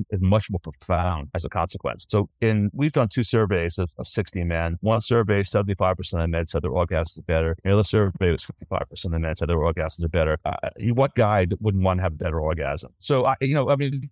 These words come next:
in, in my lifetime, vibrators have become normalized. I would like to see cock rings normalized as well too. You know, my mother's vibrator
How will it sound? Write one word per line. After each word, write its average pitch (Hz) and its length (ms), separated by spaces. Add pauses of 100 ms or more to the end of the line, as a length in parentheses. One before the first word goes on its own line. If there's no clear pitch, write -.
(120)
in, 151 180
in 151 120
my 175 320
lifetime, 135 1040
vibrators 120 540
have 101 80
become 92 280
normalized. 90 560 (140)
I 143 80
would 151 120
like 113 140
to - 60
see 95 100
cock 101 300
rings 90 180 (140)
normalized 85 380
as - 40
well 82 120
too. 80 260
You 90 80
know, 95 40
my 110 100
mother's 135 320
vibrator 90 580